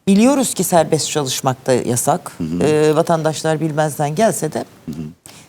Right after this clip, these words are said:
Speaker 1: serbest çalışmak da yasak. Dolayısıyla şimdi vatandaşlarımız için iyi olan, e, elli sekiz altmış yaşı planlayarak emekli olmak.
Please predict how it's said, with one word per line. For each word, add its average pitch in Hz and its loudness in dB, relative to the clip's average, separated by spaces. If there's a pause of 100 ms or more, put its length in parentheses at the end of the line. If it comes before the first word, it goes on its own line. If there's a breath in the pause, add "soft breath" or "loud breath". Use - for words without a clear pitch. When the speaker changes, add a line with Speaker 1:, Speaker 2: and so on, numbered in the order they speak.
Speaker 1:
serbest 220 2
çalışmak 139 -4
da - -2
yasak. 156 -2 (500 soft breath)
Dolayısıyla 247 2 (1300)
şimdi 175 -4
vatandaşlarımız 208 0
için 151 -4 (140)
iyi 220 4
olan, 180 2 (1200)
e, 175 2 (520)
elli 226 2
sekiz - -6 (480)
altmış 196 2
yaşı 156 -2
planlayarak 139 0
emekli 135 -4
olmak. 127 0